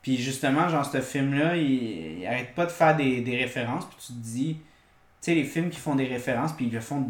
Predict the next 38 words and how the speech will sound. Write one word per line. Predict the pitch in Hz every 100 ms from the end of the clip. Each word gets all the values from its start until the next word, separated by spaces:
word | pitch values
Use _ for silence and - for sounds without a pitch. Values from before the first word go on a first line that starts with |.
| 110
d'une | 113
bonne | 104 107 120
façon, | 117 107 147 165
là, |
ils | 160
le |
font | - 104
pas | 98
comme | 117 113 107
d'une | 101
façon, | 101 90 - 117
comme, | 107 95 98 -
cheap, | - 117 92 -
là. | 80 175 - - - - - - _
Ben, | 117 127 117 113 - - - _ _ _ - - -
euh, | - 65 80 98 98 98 117 127
je | -
pense | 160 151 156
que | -
c'est | 156 - 139
souvent | - 147 160
des | 151 131
films | - 151 151
qui | -
perdurent, | - 127 120 120 123 151 196 160
parce | 120
que | -
c'est | - 143
comme | 135
des | 131 113
références | 127 127 131 120 127 135 135
à | 123
d'autres. | 113 117 139 208 - _ _ - - _
Puis | 117
je | 113
trouve | - 117
ça | - 143 143 -
mignon, | 101 120 139 170 165 156